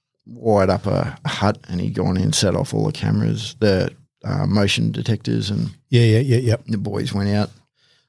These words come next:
Speaker 1: late at night and surrounded it. And
Speaker 2: He just gave up, didn't he?
Speaker 1: Well, no, he didn't give up,
Speaker 2: Did he?
Speaker 1: but he's, he's gone out the back of the hut.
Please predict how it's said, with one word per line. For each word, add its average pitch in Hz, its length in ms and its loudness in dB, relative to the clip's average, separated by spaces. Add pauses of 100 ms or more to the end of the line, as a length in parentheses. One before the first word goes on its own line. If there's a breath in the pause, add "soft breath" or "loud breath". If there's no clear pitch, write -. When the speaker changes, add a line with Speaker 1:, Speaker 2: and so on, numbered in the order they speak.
Speaker 1:
late 104 220 2
at 98 80 2
night 101 300 2
and 101 260 0
surrounded 104 520 0
it. 107 200 -2
And 110 160 -8 (400)
Speaker 2:
He 127 120 0
just 98 160 0
gave 95 200 0
up, 113 160 -4
didn't 120 160 -2
he? 110 160 -14 (260)
Speaker 1:
Well, 117 680 2 (180)
no, 107 160 -2
he 107 100 2
didn't 135 220 0
give 113 160 2
up, 107 220 4
Speaker 2:
Did 110 100 2
he? 170 160 2
Speaker 1:
but 117 80 -4
he's, 117 400 -4
he's 110 220 -4
gone 123 200 2
out 98 120 0
the 104 80 -2
back 120 240 2
of 120 80 2
the 113 80 4
hut. 117 260 0